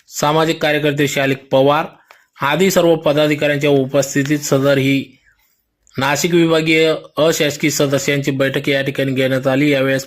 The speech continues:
पाचही जिल्ह्यातील सर्व अशासकीय सदस्य पदाधिकारी या ठिकाणी उपस्थित होते. यावेळी या बैठकीच्या सुरुवातीला संत सेवालाल महाराज यांच्या प्रतिमेस पुष्पहार अर्पण करून अभिवादन करण्यात आले. तदनंतर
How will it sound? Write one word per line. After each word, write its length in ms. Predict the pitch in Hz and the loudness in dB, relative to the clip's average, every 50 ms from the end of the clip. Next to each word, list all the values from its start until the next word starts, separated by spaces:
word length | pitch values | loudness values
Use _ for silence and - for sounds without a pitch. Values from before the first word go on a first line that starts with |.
| - _ - | -12 _ -4
पाचही 360 | 135 131 131 - 151 151 156 | -2 -2 -2 -2 0 0 0
जिल्ह्यातील 640 | 143 135 135 131 135 135 135 135 170 160 123 110 113 - - _ _ _ _ _ _ _ _ _ _ _ _ _ - | 0 0 0 2 2 0 0 2 0 0 0 -2 -6 -12 -20 _ _ _ _ _ _ _ _ _ _ _ _ _ -14
सर्व 600 | - - 156 156 160 165 165 160 151 151 151 156 | -6 -2 0 2 2 4 4 4 4 2 2 0
अशासकीय 440 | 151 - 156 143 135 - - 151 139 | 0 0 -2 -4 -4 -4 -4 -4 -2
सदस्य 460 | - 143 135 135 139 139 - 160 147 | -2 -2 0 -2 -2 -2 -2 -4 -4
पदाधिकारी 720 | 151 147 135 131 139 139 135 135 127 123 - 139 139 139 | 0 0 0 2 2 2 2 0 -2 -2 -2 -2 0 0
या 120 | 135 131 131 | 0 0 -2
ठिकाणी 280 | 135 123 127 127 135 | -2 -2 -2 -2 -2
उपस्थित 640 | 135 131 123 123 - 127 123 - - - 135 131 127 | -2 -2 -4 -2 -2 -4 -4 -4 -6 -6 -6 -4 -4
होते. 300 | 127 113 104 - - - _ _ _ _ _ _ _ _ _ _ _ _ _ _ _ _ _ _ _ _ _ - | -4 -6 -6 -8 -14 -20 _ _ _ _ _ _ _ _ _ _ _ _ _ _ _ _ _ _ _ _ _ -4
यावेळी 320 | 135 139 151 160 170 170 170 | -2 0 2 4 4 4 4
या 320 | 170 165 165 165 165 160 - - 139 | 4 4 2 2 0 0 -4 -6 -4
बैठकीच्या 560 | 135 147 151 151 160 151 160 147 151 165 156 | -2 -2 0 0 0 -2 -2 0 0 0 0
सुरुवातीला 680 | - - 143 147 147 143 139 143 156 151 156 156 160 156 - _ _ _ _ _ _ _ _ _ _ _ _ _ _ _ - - - | 0 2 2 2 4 2 2 0 0 2 2 0 0 -4 -8 _ _ _ _ _ _ _ _ _ _ _ _ _ _ _ -14 -2 0
संत 280 | 160 156 160 151 170 165 165 160 156 - - - | 0 0 2 2 2 2 4 2 2 -2 -4 -4
सेवालाल 480 | - 156 147 151 151 151 156 156 156 | -2 0 2 4 4 2 2 2 2
महाराज 380 | 151 147 143 143 147 156 151 151 | 2 2 0 2 0 0 0 0
यांच्या 240 | 147 143 143 151 139 | -2 -2 -2 -4 -2
प्रतिमेस 520 | 147 151 143 139 151 143 147 147 143 - | 0 -2 0 0 0 0 0 -2 -2 -4
पुष्पहार 580 | - - - 147 139 - - 160 147 143 143 143 | -8 -4 -2 -2 -2 0 0 0 0 2 2 0
अर्पण 300 | 139 139 139 143 139 131 | 0 0 0 -2 -2 0
करून 240 | - 139 147 151 | 0 0 0 2
अभिवादन 520 | 147 143 135 131 135 135 135 135 139 139 131 | 0 0 0 0 2 2 2 2 2 0 0
करण्यात 380 | - 139 131 135 135 131 - | 0 -2 0 0 -2 -2 -2
आले. 200 | 135 139 143 151 | -2 0 0 -2
तदनंतर 680 | 147 147 139 127 139 135 135 135 123 - 139 135 139 | -2 -2 -2 0 2 2 2 0 0 2 0 0 0